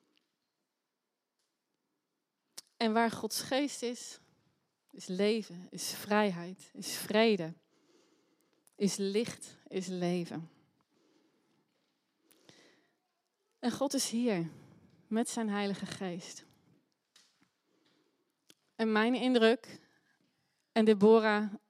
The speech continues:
bevestigde die net ook, Deborah's indruk ook. Hij wil ons opnieuw bekrachtigen, opnieuw vullen.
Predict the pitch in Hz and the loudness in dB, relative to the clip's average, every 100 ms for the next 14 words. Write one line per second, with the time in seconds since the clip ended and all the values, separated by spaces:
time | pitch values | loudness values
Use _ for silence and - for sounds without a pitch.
0 | - 208 214 - 262 - - 226 233 226 | -12 -8 -4 -2 -2 -4 -8 -2 2 2
1 | 220 208 208 - - 208 208 226 226 220 | 2 0 0 -4 -14 -8 0 2 2 0
2 | 226 220 208 - 185 196 - - - - | 0 0 0 0 -2 -4 -12 -20 -20 -20
3 | - _ _ _ _ _ _ _ 214 214 | -20 _ _ _ _ _ _ _ 0 4
4 | 226 247 208 190 185 190 202 226 262 208 | 4 4 2 -2 -2 -2 2 4 2 0
5 | - 202 - 196 - - - 190 185 202 | -2 -4 -4 -8 -10 -8 -4 -2 0 4
6 | 226 240 247 - 202 180 170 | 6 6 4 0 -4 -4 -8